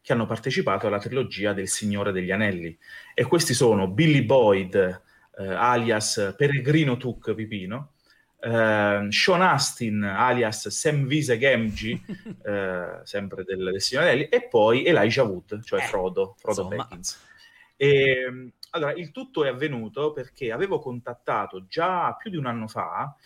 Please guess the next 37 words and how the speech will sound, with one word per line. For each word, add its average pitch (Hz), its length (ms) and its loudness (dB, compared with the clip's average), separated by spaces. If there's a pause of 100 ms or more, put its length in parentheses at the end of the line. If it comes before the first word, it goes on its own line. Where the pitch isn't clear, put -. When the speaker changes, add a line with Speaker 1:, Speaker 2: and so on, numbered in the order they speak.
(160)
Speaker 1:
era, 107 680 4
sì, 110 240 0
l'inizio 160 440 2
di, 120 440 2
di 110 100 -4
quando 117 240 0
ho 101 40 -2
fatto - 280 -6
il 101 80 -6
progetto 110 360 -6
di 104 80 -8
My 101 140 -2
Hobbit 98 300 -4
Life, 92 360 0
quindi 104 200 -2
era 95 180 0 (240)
durante 117 360 0
il 104 80 -4
primo 113 220 -2
lockdown, 104 680 -4 (440)
eh, 110 720 4
ho, 226 440 2
ho 202 120 -2
contattato 180 480 2
Billy 123 240 0
Boyd. 98 480 0 (380)
Eh, 113 580 6
non 180 280 2
mi 147 180 4
ha 147 40 4
risposto 127 640 0
per 107 140 -8
più - 140 -10
di 120 80 -8
un 110 80 -4
anno. 107 520 -8 (300)
Eh, 117 280 -2